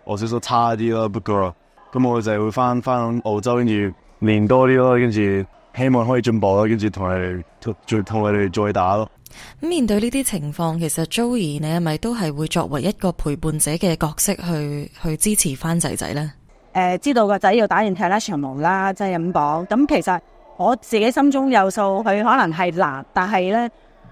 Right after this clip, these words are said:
Speaker 3: 你一定要話俾佢聽，你係得。咁冇可能話，誒，你輸硬㗎啦，去試下啦，咁樣。咁其實呢種嘅對話係幫唔到佢咯。最緊要你嘅 attitude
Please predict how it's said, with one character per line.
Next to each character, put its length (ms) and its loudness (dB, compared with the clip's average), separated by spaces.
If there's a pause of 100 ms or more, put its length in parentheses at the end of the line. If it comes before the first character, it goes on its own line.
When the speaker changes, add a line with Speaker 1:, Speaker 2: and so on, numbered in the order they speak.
(220)
Speaker 3:
你 220 2
一 80 4
定 160 -2
要 80 0
話 140 4
俾 120 0
佢 20 -2
聽， 220 0
你 140 0
係 200 0
得。 160 2 (440)
咁 280 4
冇 260 4
可 80 6
能 200 2
話， 240 2
誒， 240 2
你 80 0
輸 200 -4
硬 260 2
㗎 80 -2
啦， 180 0
去 60 0 (180)
試 180 -4
下 220 2
啦， 240 0
咁 140 0
樣。 320 0
咁 160 0
其 120 -2
實 140 0 (100)
呢 460 0
種 500 0 (120)
嘅 400 0
對 240 0
話 220 2
係 120 0
幫 240 2
唔 80 -2
到 140 -4
佢 160 -2
咯。 280 -6 (440)
最 200 0
緊 200 0
要 120 4
你 60 2
嘅 100 0
attitude 540 -4